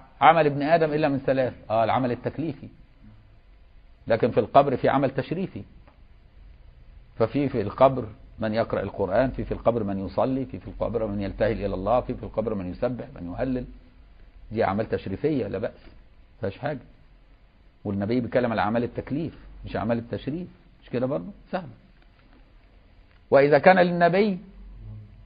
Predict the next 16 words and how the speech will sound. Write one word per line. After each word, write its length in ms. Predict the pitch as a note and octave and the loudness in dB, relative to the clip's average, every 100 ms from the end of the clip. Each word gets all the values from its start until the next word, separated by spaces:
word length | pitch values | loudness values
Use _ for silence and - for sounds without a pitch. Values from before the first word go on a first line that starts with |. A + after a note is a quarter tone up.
| - - - _ _ _ - | -20 -20 -20 _ _ _ 0
برضه 400 | A#2+ C3 C3 B2+ B2+ | 4 4 4 0 -2
لالتماس 580 | A2 A#2 G#2+ A#2 B2 C3+ | -4 -2 -2 -2 0 0
تقبل 560 | B2 A2 - A#2 C3+ | -2 -2 2 2 2
الدعاء 520 | C3 A2 A2 C#3 - - - - | 0 2 4 4 2 -4 -14 -6
والاستغفار، 880 | F#2 F#2+ - G#2 F2+ - D3 B2+ G2 | -6 -6 -6 -6 -6 0 2 2 0
"ولو 240 | G#2 F#2+ | -2 0
أنهم 200 | A#2+ A#2+ | -2 -2
إذ 60 | G#2+ | 0
ظلموا 340 | B2 B2+ A2+ | 2 2 0
أنفسهم 380 | G#2+ C3 A#2+ A2+ | -4 -2 -2 0
جاءوك 360 | G#2+ - D3+ - - - - - - - | 0 0 0 -2 -14 -20 -20 -20 -20 -8
فاستغفروا 580 | A2 - G#2+ F#2+ B2+ C3 | -6 -2 -2 0 2 2
الله 340 | A#2+ D3+ F3 E3+ - - | 6 6 6 2 -10 -6
واستغفر 540 | - - G#2+ - C3+ | -4 0 2 4 6
لهم 240 | A#2+ A2+ G#2 | 6 2 0
الرسول". 340 | F2+ - E2 | -4 -6 -14